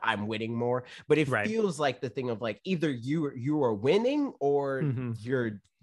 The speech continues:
Speaker 1: getting bobbed, you know,
Speaker 2: Yeah,
Speaker 1: like,
Speaker 2: right.
Speaker 1: there's, there's no real in between.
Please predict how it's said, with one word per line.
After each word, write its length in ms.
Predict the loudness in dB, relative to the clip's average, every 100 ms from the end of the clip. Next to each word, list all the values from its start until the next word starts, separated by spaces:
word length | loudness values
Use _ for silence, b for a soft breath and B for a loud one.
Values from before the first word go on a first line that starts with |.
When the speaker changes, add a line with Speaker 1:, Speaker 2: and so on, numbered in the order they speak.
| -6
Speaker 1:
getting 260 | -2 -2
bobbed, 380 | -2 -4 -6 -16 -10
you 200 | -2 2
know, 140 | 4
Speaker 2:
Yeah, 120 | 4
Speaker 1:
like, 140 | 2 -2
Speaker 2:
right. 220 | 0 2 2
Speaker 1:
there's, 180 | -2 -8
there's 300 | -2 -2 2
no 240 | 2 0 -2
real 240 | -2 0 0
in 220 | -2 -4
between. 480 | -6 -6 -8 -8